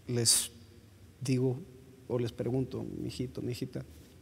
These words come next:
¿por qué le quieres dar gracias a Dios el día de hoy?". Que esa es la primera cosa y la primera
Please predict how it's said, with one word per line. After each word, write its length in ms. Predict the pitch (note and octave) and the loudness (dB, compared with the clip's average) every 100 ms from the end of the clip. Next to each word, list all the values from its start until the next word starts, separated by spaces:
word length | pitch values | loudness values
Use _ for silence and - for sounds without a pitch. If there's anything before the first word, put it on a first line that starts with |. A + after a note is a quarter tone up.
| - - - - - - - - - - - - - - | -20 -20 -20 -20 -20 -20 -20 -20 -20 -20 -20 -20 -6 -4
¿por 120 | A#2+ | -2
qué 120 | C3 | 0
le 120 | C3 | -2
quieres 260 | C3 B2+ A#2+ | 0 -2 0
dar 120 | A#2+ | -2
gracias 380 | B2 B2 B2 B2 | -2 -2 -2 -2
a 20 | |
Dios 240 | B2 A2 A#2 | -2 -2 -2
el 120 | A#2 | 0
día 100 | A#2+ | 0
de 80 | A2+ | 0
hoy?". 140 | A#2+ - - - - - - - - - | -2 -6 -18 -20 -20 -20 -20 -20 -20 -14
Que 100 | - | 0
esa 60 | B2 | 2
es 60 | B2+ | 4
la 100 | B2 | 2
primera 320 | B2+ C3 A#2+ | 2 2 2
cosa 280 | - B2+ C3+ | 2 4 4
y 40 | |
la 80 | B2+ | 2
primera 500 | - C3 C3+ C3 C3 | 2 4 6 8 6